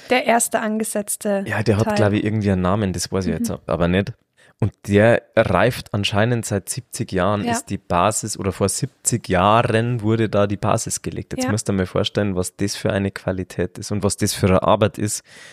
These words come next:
Speaker 2: den über siebzig Jahre, ja, Wahnsinn.
Speaker 1: Mhm. Und es ist genau das, Sauerteig braucht einfach Zeit, generell Fermentation braucht Zeit,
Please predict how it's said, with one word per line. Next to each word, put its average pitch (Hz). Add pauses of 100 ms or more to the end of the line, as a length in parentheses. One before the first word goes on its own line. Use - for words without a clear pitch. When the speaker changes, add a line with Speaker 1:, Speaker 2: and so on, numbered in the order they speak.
(260)
Speaker 2:
den 107
über 95
siebzig -
Jahre, 98 (840)
ja, 82
Wahnsinn. 71 (360)
Speaker 1:
Mhm. 208 (520)
Und 214
es -
ist -
genau 196
das, 202
Sauerteig 208
braucht 208
einfach 196
Zeit, 202
generell 196
Fermentation 196
braucht 196
Zeit, 196